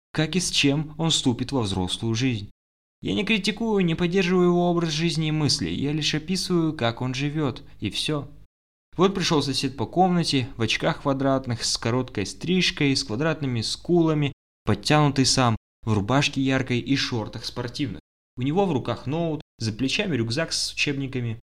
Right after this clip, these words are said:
Этот парень уже и не смотрит на бездельника, поскольку привык, что тот только и делает, что лежит на кровати, кряхтит, да смотрит в телефон до пяти утра. А днем отсыпается. Все, учащийся сосед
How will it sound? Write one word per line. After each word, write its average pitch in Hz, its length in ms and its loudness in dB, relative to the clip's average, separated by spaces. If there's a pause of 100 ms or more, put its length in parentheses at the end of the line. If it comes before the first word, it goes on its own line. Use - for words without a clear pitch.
Этот 175 300 -4
парень 165 380 0
уже 135 280 2
и 170 140 -2
не 160 160 0
смотрит 175 540 0
на 98 80 -2
бездельника, 107 580 0
поскольку 110 420 -4
привык, 143 420 4
что - 180 2
тот 120 240 0
только 120 240 -2
и 127 80 0
делает, 143 360 2
что - 200 2
лежит 131 360 0
на 135 100 -2
кровати, 143 520 -2 (280)
кряхтит, 127 520 0 (200)
да 104 100 0
смотрит 175 420 0
в - 100 -6
телефон 139 580 -2 (260)
до 113 220 -4
пяти 104 640 -8
утра. 120 400 -4 (260)
А 147 120 2
днем 233 240 6
отсыпается. 143 720 0 (1000)
Все, 131 260 2
учащийся 117 760 0
сосед 151 600 -4